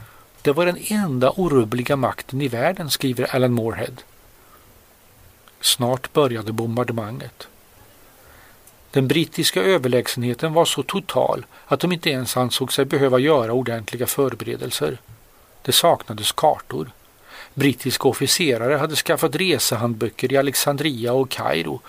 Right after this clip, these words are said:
för att ha något att gå efter. Överbefälhavaren general Ian Hamilton var möjligen kompetent, men hade också en dragning åt det romantiska. I sin hytt skrev han ner sina tankar.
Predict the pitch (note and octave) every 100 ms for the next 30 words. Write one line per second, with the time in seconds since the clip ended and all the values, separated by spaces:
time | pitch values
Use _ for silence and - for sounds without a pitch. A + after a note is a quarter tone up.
0 | - - C#3 D3 C#3+ A#2+ G#2 A#2 B2 B2
1 | B2 D#2+ - - - - - _ - -
2 | - - - - - - - _ - -
3 | _ - - F#3 C#3 B2+ B2+ - C3+ A#2
4 | C3+ C#3 C#3 C#3+ - C#3+ D3 C#3+ C#3 C#3+
5 | C3+ C3+ C#3 C#3+ - - D#3+ G3 E3+ B2+
6 | A#2 A2 - - - C#3 D3 E3 B2 B2+
7 | B2 - C#3 - B2+ C#3 C3 - - -
8 | - - D3 D#3+ D#3 B2 - C#3 D3 F#3
9 | C#3+ B2 B2 A#2 B2+ B2+ B2 B2+ D3 D3+
10 | - - B2 A#2+ _ _ _ _ - -
11 | _ - - - - C#3+ - D3 B2 E3
12 | - - D3 A#2 C3+ A#2+ B2+ - C3 B2
13 | C3 A2+ -